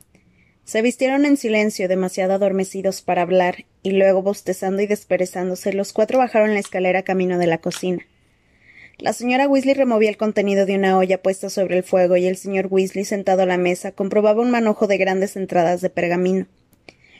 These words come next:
Levantó la vista cuando los chicos entraron y extendió los brazos para que pudieran verle mejor la ropa. Llevaba lo que parecía un suéter de golf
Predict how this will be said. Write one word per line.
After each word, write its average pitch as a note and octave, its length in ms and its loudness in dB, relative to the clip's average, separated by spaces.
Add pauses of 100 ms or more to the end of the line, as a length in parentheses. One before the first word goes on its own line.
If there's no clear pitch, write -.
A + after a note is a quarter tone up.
(120)
Levantó G#3+ 380 0
la C4 140 4
vista C4+ 280 -4
cuando A#3 220 0
los G#3 160 0
chicos G3+ 360 -4
entraron F#3+ 440 0
y F#3+ 60 0
extendió F#3+ 420 -2
los G3 160 0
brazos F#3+ 360 -4
para F#3 220 -4
que F#3+ 100 -6
pudieran G3 420 0
verle G3 240 0
mejor F#3 300 -4
la E3+ 120 2
ropa. F#3 360 -2 (580)
Llevaba F#3 320 2
lo G3 140 0
que - 80 -8
parecía F#3 480 -4
un F#3+ 120 -2
suéter F3+ 380 -2
de F3 80 0
golf F#3 380 0